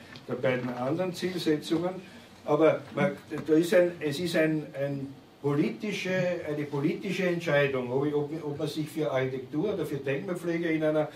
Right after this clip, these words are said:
Maßnahme entscheidet. Und der politische Irrtum dabei ist, dass man glaubt, wenn man sich für die Denkmalpflege <laughs> entscheidet,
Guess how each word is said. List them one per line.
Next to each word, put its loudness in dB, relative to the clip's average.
Maßnahme 2
entscheidet. 0
Und 2
der 4
politische 4
Irrtum 4
dabei 4
ist, -4
dass 4
man 0
glaubt, 4
wenn 4
man 0
sich -2
für -2
die -4
Denkmalpflege 2
<laughs> 4
entscheidet, 4